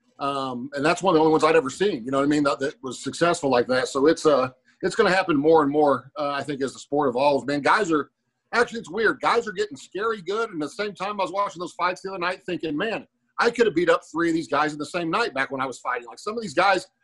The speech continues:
whoever the guy was that got taken down, not to kick him while he's down, but he got taken down and just turtled up and laid there and wait to get finished. I guess he was a kickboxer. I was thinking, "Man, why could I not ever fight anyone like that when I was in the U F C?" Somebody who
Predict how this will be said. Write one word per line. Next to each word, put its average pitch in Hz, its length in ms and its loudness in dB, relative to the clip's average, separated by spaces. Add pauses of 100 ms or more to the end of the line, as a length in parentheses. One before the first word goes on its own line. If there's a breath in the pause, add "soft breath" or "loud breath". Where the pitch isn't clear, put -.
(220)
whoever 240 240 6
the 240 80 4
guy 226 160 2
was 214 240 0
that 180 80 -8
got 175 160 -2
taken 170 320 -4
down, 175 260 0
not 180 160 -6
to 156 60 -10
kick 185 240 -6
him 196 100 -10
while 170 120 0
he's 127 120 -2
down, 170 300 -2
but 139 120 -4 (300)
he 202 80 -2
got 220 140 2
taken 208 300 -2
down 180 280 2
and 143 80 -4
just - 280 -6
turtled 185 320 0
up - 200 0
and 151 140 -4
laid 160 200 2
there 185 120 -4
and 147 100 -4
wait 156 140 -2
to 143 80 -18
get 151 160 -4
finished. 175 400 -2
I 135 60 0
guess 160 160 2
he 165 60 -8
was 127 60 -6
a 113 60 -12
kickboxer. 196 640 0 (360 soft breath)
I 208 80 4
was 214 100 0
thinking, 202 220 0
"Man, 220 120 -2
why 214 280 2
could 214 140 -2
I 214 80 2
not 196 300 0
ever 185 180 2
fight 180 240 -2
anyone 165 240 -2
like 147 160 -2
that 143 220 -2
when 131 100 -6
I 135 40 -4
was 120 100 -8
in 131 60 -6
the 139 60 -2
U 135 60 -2
F 123 60 -6
C?" 117 260 -8
Somebody 160 360 4
who 143 260 6